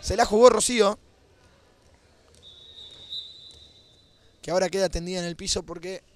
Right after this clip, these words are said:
hizo más o menos la trayectoria de Pizarro ayer, que fue contra veinticinco jugadoras verdes. <laughs> Se metió en un lío bárbaro y terminó desparramada.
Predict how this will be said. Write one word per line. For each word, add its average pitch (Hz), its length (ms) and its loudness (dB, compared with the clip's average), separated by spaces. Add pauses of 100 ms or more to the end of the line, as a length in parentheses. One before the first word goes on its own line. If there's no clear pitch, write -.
(240)
hizo 185 280 -4
más 185 180 -6
o 190 40 -14
menos 196 120 -8
la 170 80 -8
trayectoria 180 460 -8
de 160 80 -8
Pizarro 170 320 -8
ayer, 170 320 -8 (1040)
que 151 100 -14
fue 190 160 -8
contra 190 320 -6
veinticinco 202 480 -6
jugadoras 185 420 -4
verdes. 180 400 -2 (400)
<laughs> - 420 -20
Se - 240 -2
metió 208 200 -6
en 214 60 -4
un 202 80 -4
lío 214 160 0
bárbaro 196 500 -2 (160)
y 165 80 -12
terminó 202 320 -8
desparramada. 190 720 -4